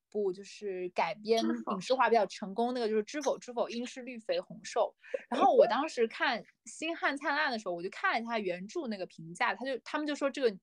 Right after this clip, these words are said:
Speaker 1: 这个，这个角色厌女，就这个，这个作者厌女。然后其实我之前在《知否》是能感觉到的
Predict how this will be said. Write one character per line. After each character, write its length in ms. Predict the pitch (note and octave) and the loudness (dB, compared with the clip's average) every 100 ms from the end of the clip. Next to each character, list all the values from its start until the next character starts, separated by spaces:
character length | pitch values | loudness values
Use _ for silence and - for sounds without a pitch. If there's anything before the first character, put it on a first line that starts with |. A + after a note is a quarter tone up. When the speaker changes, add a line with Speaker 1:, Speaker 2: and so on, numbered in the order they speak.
| _ | _
Speaker 1:
这 100 | - | -2
个， 140 | C4 A3+ | 0 0
这 140 | B3 | 0
个 80 | B3 | -2
角 160 | A3 F3+ | 0 -2
色 140 | A3+ | -2
厌 360 | A#3 C4+ G#3+ F3+ | 0 -2 -2 -6
女， 160 | A3 A#3 _ - - | -10 -16 _ -20 -8
就 140 | - A#3 | -2 2
这 120 | F4 | 2
个， 80 | B3+ - | 2 0
这 100 | F4+ | 2
个 80 | E4+ | 4
作 160 | F#4 | 4
者 100 | A3 | 2
厌 300 | F#3+ D4+ B3 | 2 0 0
女。 160 | F#3+ - _ _ | -4 -14 _ _
然 120 | C4+ F#4+ | 0 2
后 40 | |
其 80 | F#4+ | 0
实 60 | |
我 160 | F#4+ A3 | -4 -4
之 200 | - F4 | -6 -8
前 180 | E4 F#3+ | -8 -6
在 80 | A#3 | -6
《知 160 | A#3 F4+ | -6 -8
否》 160 | - F3+ | -8 -10
是 100 | G#3 | -12
能 180 | F3 | -8
感 240 | A3 - A3 | -6 -6 -10
觉 100 | - - | -18 -2
到 280 | G3+ F#3 | -2 -2
的 80 | - | -6